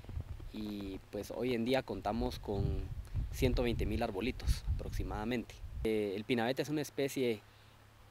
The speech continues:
en Guatemala única, que es el Avis guatemalensis y es el único con aroma. Eh, sí, la idea de, de abrir la finca a partir del quince de noviembre hasta el veinte de diciembre es que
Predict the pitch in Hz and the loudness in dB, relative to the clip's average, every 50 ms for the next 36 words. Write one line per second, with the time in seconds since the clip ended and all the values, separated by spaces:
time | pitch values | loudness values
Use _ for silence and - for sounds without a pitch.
0 | - - 104 104 104 107 107 107 - - 101 101 107 127 139 127 120 127 147 165 | -10 -6 -6 -4 -4 -2 -4 -4 -4 -4 -4 -2 0 4 6 6 6 6 4 2
1 | 165 151 - 139 123 113 107 - - 113 110 - - 120 - - 127 131 139 131 | 0 0 0 0 0 -2 -2 -6 -4 -4 -4 -2 0 -2 0 2 2 2 2 2
2 | 123 127 113 - - 107 104 98 92 107 131 147 - - 139 117 117 107 110 - | 2 2 0 2 2 0 0 0 0 0 -2 -2 -2 -4 -6 -2 0 0 0 2
3 | 117 107 117 127 131 120 - 98 - - 87 92 110 135 131 107 95 - - - | 2 2 2 2 2 2 0 -2 -6 -4 -4 0 4 4 4 4 2 -4 -12 -16
4 | - - - - - - - - - 123 120 - - 156 156 151 143 135 123 123 | -16 -16 -16 -16 -16 -16 -16 -12 -8 -8 -6 -2 2 4 6 8 8 8 8 8
5 | 135 151 175 196 196 160 123 120 120 113 110 107 107 - - - - - - - | 10 10 10 10 10 10 8 8 6 4 2 0 -4 -12 -18 -20 -20 -20 -20 -12
6 | - - 117 113 110 139 156 147 143 131 - - 156 170 156 127 117 - 113 107 | -2 0 0 4 6 6 6 8 6 6 6 4 0 4 4 4 4 6 4 2
7 | 107 - 135 139 139 131 131 123 117 113 107 95 - - - - - 147 151 143 | 2 2 0 0 2 4 4 6 6 4 2 -2 -6 -10 -10 -2 2 2 2 4
8 | 147 131 120 113 104 98 110 123 135 135 120 104 101 - - - 90 92 95 101 | 4 4 4 4 4 4 4 4 4 6 4 4 2 2 0 -4 -4 -4 0 0
9 | 117 131 135 - 123 110 107 101 95 92 87 - 120 123 135 143 139 135 123 120 | 0 0 0 0 0 0 2 0 -2 -4 -2 0 2 2 4 4 4 6 6 4
10 | 123 - - - 110 104 | 4 2 0 0 0 0